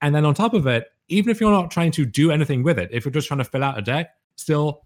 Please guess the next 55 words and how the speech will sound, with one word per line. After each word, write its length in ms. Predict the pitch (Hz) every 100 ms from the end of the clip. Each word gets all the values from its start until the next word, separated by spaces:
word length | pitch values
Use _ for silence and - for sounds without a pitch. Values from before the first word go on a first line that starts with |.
| _
perfectly 340 | 135 135 135
good 180 | 135 127
Magic 260 | 135 131 123
card, 340 | 131 127 117
gonna 160 | 131 123
be 200 | 120 113
one 160 | 123
of 80 | 123
the 60 | 107
best 280 | 123 113 -
cards 300 | 117 113 117
in 220 | 107 104 _ _
whatever 280 | 139 127 117
deck 220 | 120 110
you 80 | 104
put 140 | 135
it 120 | 113
in. 160 | 95 92
So 240 | - 110 - _ _ _ _ _ -
I, 120 | 143 147
I 60 |
want 220 | 147 202
the 80 | 220
best 300 | 151 156 147
cards 200 | 160 147
in 140 | - 127
my 120 | 120
format 440 | - 107 147 170 - _ _ -
to 140 | 131
be 260 | 110 131 123
cards 360 | - 131 127
like 240 | 110 117 -
that. 220 | 170 180
And 160 | 131 117
so 320 | - 117 113 - _ _ _
I'm 140 | 139 135
willing 240 | 165 165
to 100 | 156
give 240 | 143 135
more 240 | 127 131 120
leeway 360 | 135 143 113
to 100 | 107
stuff 300 | 110 123 117
which 300 | 117 110 - - _ _ _
might 300 | 135 180 208
be 400 | 180 170 156 131 - _ _ _ _ _ _ _
more 360 | 143 135 151 143
high-powered 680 | 143 143 131 127 139 175 135
than 220 | 123 120
especially 420 | 113 135 127 123
a 20 |
lot 140 | 120 117
of 60 |
the 60 | 110
cubes 400 | - 113 110 -